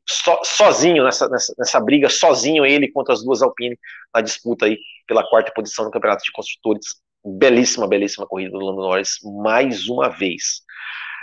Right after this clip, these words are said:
Bom, o nosso, os nossos últimos destaques positivos, é, eu, eu, eu vou colocar assim, eu vou colocar juntos, não, não vou separá-los,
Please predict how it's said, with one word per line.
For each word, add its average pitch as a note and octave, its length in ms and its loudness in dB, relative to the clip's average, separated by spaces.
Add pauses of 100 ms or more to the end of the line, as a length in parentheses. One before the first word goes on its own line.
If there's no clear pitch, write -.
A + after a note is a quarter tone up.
(320)
Bom, D#3+ 360 4 (340)
o D#4 60 -2
nosso, E3 680 4 (1120)
os E3 140 4
nossos A3 540 4 (100)
últimos E3 680 2
destaques - 960 0
positivos, A#2 1120 0
é, - 600 0
eu, G#3 180 2
eu, A#3 280 6
eu G#3+ 100 6
vou A#3+ 200 2
colocar G3+ 720 6
assim, B2+ 680 -2 (140)
eu B2 80 -6
vou E3 120 0
colocar D#3 800 4
juntos, F3 600 0
não, F3 240 0
não G3+ 160 6
vou G3 160 6
separá-los, C3 880 2